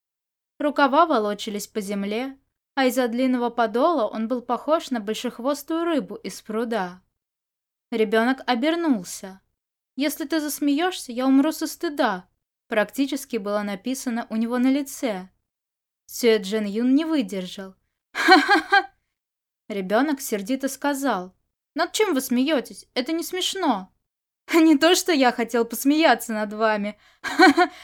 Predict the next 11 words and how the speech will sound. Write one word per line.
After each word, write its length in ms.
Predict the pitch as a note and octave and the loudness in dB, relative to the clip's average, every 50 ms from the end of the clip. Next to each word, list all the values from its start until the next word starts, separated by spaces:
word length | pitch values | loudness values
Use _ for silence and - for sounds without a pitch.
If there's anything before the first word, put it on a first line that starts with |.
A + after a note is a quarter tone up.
| - - - _ _ _ _ | -20 -20 -20 _ _ _ _
Я 200 | - A3 C#4+ C#4 | 2 4 4 6
же 100 | C4+ C#4 | 6 4
просил 480 | D4+ D4 D#4+ E4+ F4+ F4 - F#4+ F#4+ E4 | 2 4 4 4 4 2 2 0 2 2
вас 200 | B3 G#3+ G#3 - | 2 0 0 -2
показать 500 | - - A3 A3+ A3+ A3 A3 A3+ A3 A3+ | -4 -6 0 0 2 2 2 2 2 2
рану 320 | A3+ A3 B3 D#4 D#4+ D4+ | 2 4 4 4 2 0
старейшине 640 | C4+ C4+ - A#3 G#3+ A3 B3+ C#4+ C4+ - - C4 C4 C4 | -2 -2 -4 -2 0 0 0 0 -2 -2 -2 -2 -2 0
Танлану, 720 | C4+ D4+ D4+ E4 F4+ F4+ E4+ C#4+ A#3 G#3 G3 F#3+ G3 - _ _ _ _ - | 0 0 0 2 4 4 6 6 4 2 -2 -6 -12 -16 _ _ _ _ 4
но 160 | D4 D4 D4 | 6 8 8
вы 140 | C4 C#4 D#4+ | 10 8 8
отмахнулись. 840 | D4 D4+ C4+ C4+ C4 B3+ - - C#4 D4+ E4+ E4+ D#4 C#4+ C4+ - | 8 8 6 6 6 6 4 2 2 2 2 2 0 -2 -2 -6